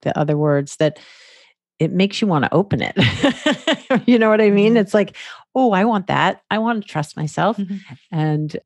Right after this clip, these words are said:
Speaker 1: that's lovely. It's a lovely message. And
Speaker 2: Yeah.
Speaker 1: I really appreciate your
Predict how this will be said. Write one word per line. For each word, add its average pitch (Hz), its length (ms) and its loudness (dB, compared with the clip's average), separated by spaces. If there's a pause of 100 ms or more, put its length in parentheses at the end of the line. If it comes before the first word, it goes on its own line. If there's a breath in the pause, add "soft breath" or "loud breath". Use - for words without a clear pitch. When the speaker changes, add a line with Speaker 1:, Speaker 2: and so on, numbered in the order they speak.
(200)
Speaker 1:
that's 160 220 -6
lovely. 151 480 -4
It's 160 200 -10
a 160 80 -6
lovely 160 380 -6
message. 147 580 -8
And 156 280 -6
Speaker 2:
Yeah. 160 60 -12 (140)
Speaker 1:
I 175 60 -4
really 214 320 0
appreciate 202 540 -4
your 185 280 0